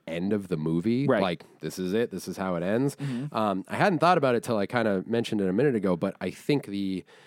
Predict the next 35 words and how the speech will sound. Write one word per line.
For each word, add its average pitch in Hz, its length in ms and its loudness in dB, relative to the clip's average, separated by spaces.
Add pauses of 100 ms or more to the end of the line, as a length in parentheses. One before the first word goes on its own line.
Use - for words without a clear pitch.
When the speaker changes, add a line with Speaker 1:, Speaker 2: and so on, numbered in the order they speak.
(240)
Speaker 1:
uh, 90 260 -10
the 87 120 -10
pacing 151 460 -2
of 107 120 -2
the 101 80 -2
movie 107 260 2
could 143 500 -2
be, 117 460 4 (540)
um, 95 580 0 (340)
it - 100 -10
could 156 180 2
be 127 80 2
compared 117 400 -2
to 98 80 -6
Joker, 87 560 -4
Speaker 2:
Mm-hmm. 131 260 -6
Speaker 1:
where, 87 640 2
or 95 240 -2 (260)
vice 80 200 -8
versa, 80 280 -6
'cause 80 140 -10
obviously 80 340 -6
Hereditary 80 460 -4
came 82 160 -6
out 76 100 -6
first, 87 240 -4
but 85 220 -2 (180)
it 113 160 -2
is 117 320 2
a 104 140 0
very 110 560 2
long 101 720 2 (360)
sort 101 340 0
of 87 100 -2
study 117 720 -2